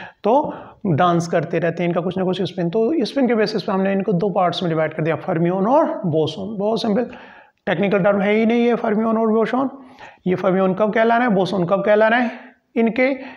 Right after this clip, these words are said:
स्पिन करने में, जब डांस में इनके जब रोटेट कर रहे हैं उसमें डिफरेंस है। जो हाफ इंटीजर है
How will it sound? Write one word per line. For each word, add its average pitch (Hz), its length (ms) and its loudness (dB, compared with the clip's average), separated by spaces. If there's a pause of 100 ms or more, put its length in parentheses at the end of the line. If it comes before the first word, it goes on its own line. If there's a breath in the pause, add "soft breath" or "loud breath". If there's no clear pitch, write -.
(320 loud breath)
स्पिन 233 280 0
करने 196 220 2
में, 190 120 2
जब 180 180 0
डांस 202 380 2
में 185 160 2
इनके 175 340 0
जब 175 160 0
रोटेट 175 380 0
कर 170 140 -2
रहे 170 100 -2
हैं - 80 -4
उसमें 185 300 -2
डिफरेंस 160 440 -4
है। 170 140 -14 (580 loud breath)
जो 185 100 2
हाफ 208 280 0
इंटीजर 240 360 4
है 240 200 -2